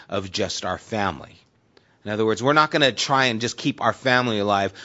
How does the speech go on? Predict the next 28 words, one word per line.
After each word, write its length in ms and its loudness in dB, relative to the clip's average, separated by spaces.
We're 140 0
gonna 160 2
support 480 0
each 220 -6
other 300 4
in 180 -2
this 260 -6
oath 240 -4
that 160 -12
we 120 -8
have 300 -6
with 220 -12
one 160 -8
another 420 -10
because 300 -10
we 100 -6
believe 320 -12
it's 300 -18
right, 200 -12
which 200 -10
is 140 -6
a 60 -6
powerful 500 0
thing 560 -2
that's 180 -18
taking 320 -6
place, 300 -10
especially 840 -8